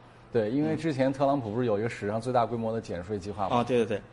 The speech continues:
Speaker 1: 对吧？
Speaker 2: 啊。
Speaker 1: 那大家普遍会认为就是减税跟加息两个事儿不能同时做。
Speaker 2: 嗯，呃，对，
Speaker 1: 嗯。
Speaker 2: 呃，对，对，不能同时做，因为，
Speaker 1: 嗯。
Speaker 2: 因为，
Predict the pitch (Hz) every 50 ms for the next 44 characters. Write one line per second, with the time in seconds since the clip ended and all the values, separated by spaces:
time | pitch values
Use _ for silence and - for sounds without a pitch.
0 | - - - 101 98 90 85 135 151 147 101 151 147 156 156 156 - - 98 123
1 | 131 127 131 127 123 120 107 104 110 110 123 113 110 - 110 92 90 131 131 127
2 | 123 117 131 123 127 139 123 113 87 90 98 113 113 - 117 110 107 107 - 104
3 | 107 107 117 110 123 113 - - - - 143 131 123 120 120 120 117 120 117 117
4 | 117 - - - - - - - - - - - - 151 139 131 135 135 127 92
5 | 80 71 143 139 - - 135 131 127 127 107 101 - 135 135 131 123 - 113 107
6 | 110 107 104 - 120 131 156 175 156 147 135 127 135 - - - 98 95 87 80
7 | - - - 202 208 190 170